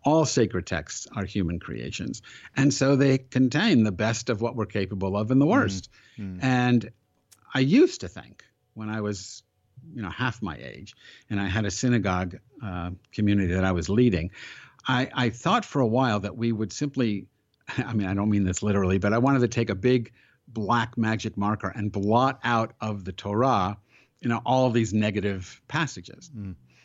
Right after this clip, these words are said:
Speaker 1: And then I remembered how expensive an actual Torah is, <laughs> so I changed,
Speaker 2: <laughs>
Speaker 1: I changed my mind.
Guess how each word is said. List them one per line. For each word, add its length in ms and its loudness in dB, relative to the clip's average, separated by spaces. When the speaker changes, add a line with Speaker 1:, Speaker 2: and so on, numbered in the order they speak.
Speaker 1:
And 220 2
then 140 4
I 60 4
remembered 440 0
how 140 -4
expensive 580 -6
an 120 -4
actual 360 -6
Torah 380 -2
is, 320 0
<laughs> 60 -2
so 100 4
I 220 2
changed, 360 0
Speaker 2:
<laughs> 140 -4
Speaker 1:
I 80 2
changed 340 0
my 100 0
mind. 220 2